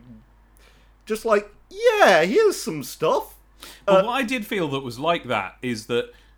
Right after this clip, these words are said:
Speaker 2: I was fairly happy with the stuff, but I thought that it raced from thing to thing
Speaker 1: Yeah.
Speaker 2: very, very, very quickly. I,
Speaker 1: Yes.
Speaker 2: it
Speaker 1: Agreed. In the same way that f-, the first Frozen
Speaker 2: Yeah.
Speaker 1: did. Like, that same sense of, like,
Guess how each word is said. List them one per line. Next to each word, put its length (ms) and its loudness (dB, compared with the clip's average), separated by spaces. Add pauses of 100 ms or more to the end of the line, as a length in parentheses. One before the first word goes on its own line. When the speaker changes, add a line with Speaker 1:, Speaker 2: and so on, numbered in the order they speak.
(120)
Speaker 2:
I 60 0
was 120 -4
fairly 580 -2 (120)
happy 280 -2
with 200 -8
the 80 -8
stuff, 420 -6 (300)
but 100 -2
I 40 -4
thought 260 -2
that 80 -8
it 160 -10 (100)
raced 540 -8
from 380 -8
thing 300 -6
to 120 -10
thing 420 -8
Speaker 1:
Yeah. 400 0
Speaker 2:
very, 300 -2
very, 300 -6
very 360 -6
quickly. 480 -16
I, 40 -4
Speaker 1:
Yes. 220 0
Speaker 2:
it 180 -18 (360)
Speaker 1:
Agreed. 640 -4
In 240 2
the 60 2
same 300 0
way 140 0
that 140 -8
f-, 240 -20
the 100 -6
first 300 0
Frozen 400 -4
Speaker 2:
Yeah. 80 0
Speaker 1:
did. 300 -10 (680)
Like, 260 2
that 220 0
same 320 0
sense 320 -2
of, 160 -6
like, 340 0